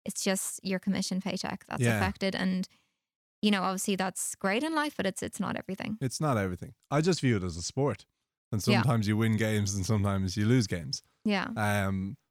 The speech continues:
Speaker 2: so that's probably a pretty smooth segue into last year then and, and what happened. So you've got this newfound perspective
Speaker 1: Yes.
Speaker 2: because of, uh, some pretty awful news that you got last year. So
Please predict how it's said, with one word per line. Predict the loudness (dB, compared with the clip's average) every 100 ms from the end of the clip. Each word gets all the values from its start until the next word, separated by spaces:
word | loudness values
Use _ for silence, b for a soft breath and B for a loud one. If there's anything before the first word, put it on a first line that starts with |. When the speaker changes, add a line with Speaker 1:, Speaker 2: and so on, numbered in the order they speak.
| -2
Speaker 2:
so | 0
that's | 2 2
probably | 2
a | 2
pretty | 4 2 2
smooth | 2 2 4 4 4
segue | 0 2 2 2
into | 2 2 2 2
last | 0 0 0 0
year | 0 2
then | 0 -2
and, | -4 -6
and | -6 -2
what | -2
happened. | -2 -6 -8
So | -4
you've | -2 -2
got | -2 -2
this | -2 2
newfound | 2 0 -2 -4 -2 -4
perspective | -6 -6 -6 -10 -12 -18 _ _ _ 0
Speaker 1:
Yes. | 2 4 2
Speaker 2:
because | 2 2
of, | 0 -2 -6 -6
uh, | -4 -2 -4 -6 -8 -16 _ _ _ _ _
some | -6 -4 -4 -8 -14 _ _ _ _
pretty | -6 -6 -6 -8
awful | -2 -2 -2 -2
news | 0 0 -2
that | -6
you |
got | -6 -6
last | -6 -8 -10
year. | -8
So | -6 -6